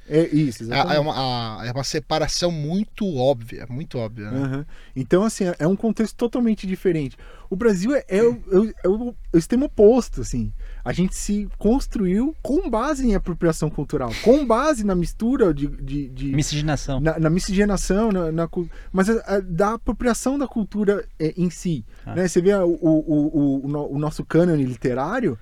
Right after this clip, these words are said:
Speaker 1: é, é, o, o, o, os heróis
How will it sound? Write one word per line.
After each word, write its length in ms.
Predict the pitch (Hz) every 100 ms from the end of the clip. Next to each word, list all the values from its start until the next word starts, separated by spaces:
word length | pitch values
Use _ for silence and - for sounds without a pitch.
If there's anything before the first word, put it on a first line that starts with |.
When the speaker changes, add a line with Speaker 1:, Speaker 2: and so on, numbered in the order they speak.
| - - -
Speaker 1:
é, 840 | 139 147 156 160 147 147 147 139 135
é, 40 |
o, 260 | 127 143 143 -
o, 680 | 131 127 127 123 120 117 -
o, 200 | 123 127
os 120 | 131 151
heróis 600 | 143 156 220 269 190